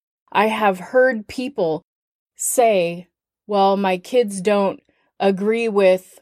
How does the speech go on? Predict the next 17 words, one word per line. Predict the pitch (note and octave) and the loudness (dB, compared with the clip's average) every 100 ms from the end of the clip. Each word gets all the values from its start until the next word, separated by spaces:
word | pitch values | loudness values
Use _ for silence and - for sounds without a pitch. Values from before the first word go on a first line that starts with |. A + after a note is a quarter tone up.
| _ | _
what | _ F#3 G#3 | _ 0 2
I'm | G3+ G3 | 2 0
doing. | F#3 G#3+ F#3 E3 | 0 0 0 0
My | F#3+ F#3+ | 0 -2
kids | F#3 B3+ A#3+ G#3 G3+ | -2 0 0 0 0
don't | A3 F#3+ - | 2 2 -2
think | B3 A3 - | -4 -4 -2
I | G3 G3+ | 0 0
can | G3+ G#3+ F3+ | 0 -4 -4
be | F3+ G#3+ | -4 -4
successful | G3+ - - - G3+ - G3 F#3 | -4 -6 -2 0 0 -2 -2 -2
in | F#3 | 0
this | F#3+ - | -2 -2
business." | F#3 G3 F#3 C3+ - | 0 0 0 -4 -2
They're | B3 | 2
adult | G#3+ F3+ D#3+ | 2 2 -2
children. | - F3 E3+ E3+ F3+ | -4 -8 -6 -6 -8